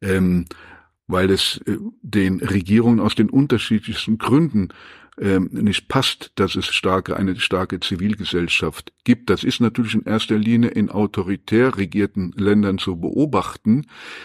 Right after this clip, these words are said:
ähm, von Russland über Uganda, wo auch eine Rekriminalisierung oder eine, eine Verschärfung der bereits bestehenden Kriminalisierung stattfindet. Ähm, dort ist es zu beobachten, aber auch in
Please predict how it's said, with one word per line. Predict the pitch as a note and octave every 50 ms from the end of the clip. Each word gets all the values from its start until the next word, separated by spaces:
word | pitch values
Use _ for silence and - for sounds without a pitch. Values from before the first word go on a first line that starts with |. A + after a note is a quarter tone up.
| - - _ _ -
ähm, | - A2+ A#2 A2+ A2+ A#2 A#2 A2+ G#2+ G#2 - _ - - _ _ _ _ _ _ _ _ _ _ _ - - - - - - - F3+
von | - - - A#2+ A#2 A#2
Russland | - F#2+ B2 B2 - B2 B2 B2+ B2+ C3 B2 -
über | - B2 G#2+ A2 A2 -
Uganda, | A#2 A2 G2+ A#2 A2 G#2 A2+ B2 B2+ B2+ B2+ B2+ B2 - - - - - - - _ _ C#4+ A3 _ _ _ _
wo | - G#2 G#2
auch | - - -
eine | - - A#2 A2 A2+ A2
Rekriminalisierung | A2 A#2+ C3 B2 - - A#2+ A#2 A2 A2 G#2+ G#2+ G#2+ G2+ F2+ G#2 B2 D3 C#3+ B2+ G#2+
oder | - G#2 G#2 G#2 -
eine, | F2+ G#2 G#2+ A2 G#2+ G#2+ G#2 - - -
eine | G2 G2 G2+ G2
Verschärfung | G2+ - A2 G2+ - - - A#2 A#2+ C3+ C#3+ - A#2+ A2 G#2+
der | G2 G#2
bereits | F2+ G2+ F#2 G2 G2+ G#2 - -
bestehenden | - G#2 - - - A#2 B2 B2 A2+ G#2+ G2
Kriminalisierung | - - G2 G2+ G2 G2 G2 F#2+ G2+ F#2 F2+ G2 A2 D3 C#3 G#2+ G2 F#2 F2+
stattfindet. | - - - - F2+ E2 - - - - F#2 F2+ F#2 F#2 F#2+ G#2+ B2 B2+ - - - - - - - - - - - -
Ähm, | - G#2+ G#2+ A2+ G#2+ F2 -
dort | - A2 A#2+ -
ist | A2 A#2+ B2
es | C3 -
zu | - - C3+ A#2+
beobachten, | A2 A2+ - - A#2+ B2 A#2+ C3 A#2+ - - - C3
aber | F#2+ G#2+ G#2 A2+ - -
auch | A#2+ - -
in | C3+ B2+ -